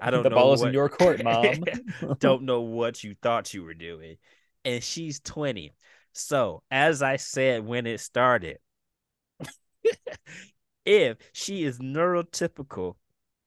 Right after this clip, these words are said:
Speaker 1: and she cannot get off child safety locks, she has no business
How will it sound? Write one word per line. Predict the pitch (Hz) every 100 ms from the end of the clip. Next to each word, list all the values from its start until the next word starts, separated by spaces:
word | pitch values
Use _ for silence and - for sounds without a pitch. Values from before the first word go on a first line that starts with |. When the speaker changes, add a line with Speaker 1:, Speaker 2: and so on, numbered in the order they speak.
| _ -
Speaker 1:
and | 135
she | - 165
cannot | - 139 135 135 135 143
get | 139 135
off | 127 127
child | - 127 127 131
safety | - 127 139 - 156
locks, | 165 170 185 196 175 - - _ _ _ _ _ _ _ _ _ _ _
she | - 147
has | 147 139 131
no | 127 120 120 127 131 107 92 _ -
business | 135 127 - 87 73 -